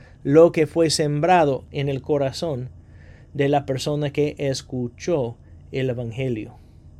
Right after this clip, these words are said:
El diablo trata de confundir las personas y por lo tanto hay muchas personas que no quieren confiar en Jesucristo.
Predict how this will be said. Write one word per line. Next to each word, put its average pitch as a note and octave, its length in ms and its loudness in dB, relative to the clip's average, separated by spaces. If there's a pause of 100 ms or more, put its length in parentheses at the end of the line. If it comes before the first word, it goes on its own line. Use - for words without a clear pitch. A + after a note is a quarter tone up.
(560)
El E3 240 4
diablo F#3+ 580 6
trata A3 540 -2
de D3+ 180 2
confundir D3 640 0
las F3+ 200 2
personas F#3+ 800 -2 (1120)
y E3+ 280 4
por E3+ 180 6
lo D3+ 220 4
tanto G3 500 0
hay D3 140 2
muchas E3+ 400 -2
personas D#3 500 -4
que C#3+ 160 -4
no C3+ 320 -4
quieren D#3 560 -4 (680)
confiar C3 880 -2 (220)
en B2+ 120 -6
Jesucristo. B2+ 800 -4